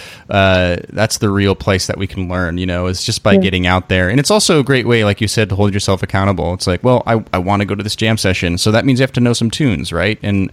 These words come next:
Speaker 2: Yeah.
Speaker 1: so that can be extra motivation to, you know, work on this stuff and, and get it down, because just,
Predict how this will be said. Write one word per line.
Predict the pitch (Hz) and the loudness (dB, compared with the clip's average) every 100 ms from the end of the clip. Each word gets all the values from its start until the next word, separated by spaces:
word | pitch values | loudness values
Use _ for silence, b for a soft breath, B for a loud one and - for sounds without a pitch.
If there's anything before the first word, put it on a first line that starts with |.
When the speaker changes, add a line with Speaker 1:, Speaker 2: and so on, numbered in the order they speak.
| B B | B B
Speaker 2:
Yeah. | 202 180 | 2 2
Speaker 1:
so | - 127 117 | 2 2 2
that | 113 117 | 2 2
can | - 110 | 2 2
be | 110 107 107 | 2 2 2
extra | 107 107 - 110 | 0 -2 0 2
motivation | 104 98 104 110 104 92 92 | 4 4 2 0 0 2 0
to, | - 98 95 95 95 95 | 0 0 2 2 2 0
you | 95 | 0
know, | 95 | 2
work | 98 123 | 2 0
on | 120 | 0
this | 92 - | -2 -2
stuff | 92 85 - - | -2 -2 -6 -4
and, | 98 92 92 | 0 0 0
and | 95 | -2
get | 90 | -2
it | 87 | 0
down, | 110 107 90 92 | 0 2 2 0
because | 90 101 92 85 | -2 0 0 -2
just, | - 98 | -4 -4